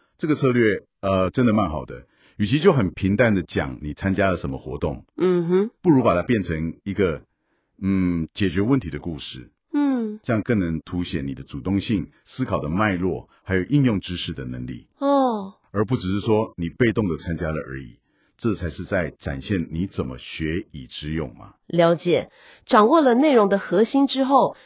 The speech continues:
Speaker 2: 再来就是呈现的技巧了。规则五这个提醒，我觉得超实在，请把你的读者当成一张白纸。
Speaker 1: 对，对，对。
Speaker 2: 不能预设说，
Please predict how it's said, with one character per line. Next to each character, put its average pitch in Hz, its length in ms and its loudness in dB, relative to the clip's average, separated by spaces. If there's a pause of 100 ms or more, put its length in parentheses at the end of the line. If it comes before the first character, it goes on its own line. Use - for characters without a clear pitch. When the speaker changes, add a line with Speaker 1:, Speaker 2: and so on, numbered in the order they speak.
(200)
Speaker 2:
再 466 120 6
来 392 120 4
就 226 120 6
是 220 180 -2
呈 180 280 0
现 254 160 4
的 190 100 4
技 196 180 -4
巧 143 220 -2
了。 92 220 -6 (340)
规 392 160 8
则 254 240 8
五 214 220 2
这 262 120 -2
个 214 100 2
提 190 260 -6
醒， - 280 0
我 170 100 -2
觉 202 160 2
得 226 260 8
超 170 480 4
实 147 240 -6
在， 170 280 -2 (560)
请 247 220 4
把 247 160 6
你 220 140 2
的 151 100 -4
读 175 180 -2
者 196 200 2
当 180 200 2
成 156 160 -4
一 160 80 -4
张 156 240 -2
白 92 220 -8
纸。 - 420 -14 (180)
Speaker 1:
对， 131 120 4
对， 117 120 2
对。 110 120 2 (320)
Speaker 2:
不 453 120 10
能 370 180 8
预 339 140 6
设 302 180 4
说， 269 220 4